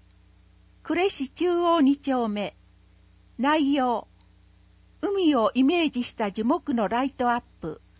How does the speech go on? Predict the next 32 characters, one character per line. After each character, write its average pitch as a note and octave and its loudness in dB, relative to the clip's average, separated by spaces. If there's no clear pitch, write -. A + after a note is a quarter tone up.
全 E4 -2
長 E4+ -2
約 D#4+ -4
十 E4+ -2
三 E4+ -2
メ E4+ -2
ー D4 -4
ト A3 -4
ル G3 -8
の F#3 -4
戦 E4+ -4
艦 G#3+ -4
大 C4 -2
和 B3+ -2
を F#3 -4
モ F#3+ -4
チ D4 -6
ー D#4 -2
フ A#3+ -8
に G3 -10
し - -18
た F#3+ -8
イ F#3 -8
ル C#4 2
ミ D4 4
ネ D4+ 2
ー C4+ 0
シ - -12
ョ F3 -4
ン D#3+ -8
な G3+ -4
ど。 C#3+ -14